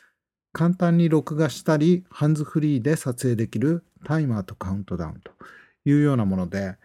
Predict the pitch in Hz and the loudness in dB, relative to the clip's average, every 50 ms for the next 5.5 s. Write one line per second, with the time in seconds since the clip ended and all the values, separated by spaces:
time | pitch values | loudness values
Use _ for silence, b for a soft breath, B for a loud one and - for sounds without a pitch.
0 | b b b b b - - 135 123 - 139 123 - 175 170 170 165 165 170 - | b b b b b -8 -8 -8 -6 -6 -8 -4 -2 0 2 2 2 0 -2 -4
1 | _ - 147 170 185 - 214 208 190 190 185 - 196 190 185 147 123 120 - 123 | _ 4 4 4 4 4 4 4 4 4 4 4 2 2 2 0 -2 0 0 -2
2 | 117 107 - - - 110 101 98 110 127 127 127 - _ _ _ _ _ _ _ | -2 -2 -4 -6 -6 -2 -2 0 0 0 0 -2 -4 _ _ _ _ _ _ _
3 | _ _ _ _ _ _ _ _ _ _ _ - - 160 185 202 196 208 196 - | _ _ _ _ _ _ _ _ _ _ _ 0 4 6 6 8 6 4 2 2
4 | 202 190 - 208 190 185 175 170 170 180 185 170 151 147 165 175 185 180 180 185 | 0 2 6 6 6 6 6 6 6 6 6 6 4 4 4 4 6 6 6 6
5 | 175 151 117 123 123 123 180 180 175 160 | 4 4 2 2 2 4 6 6 6 4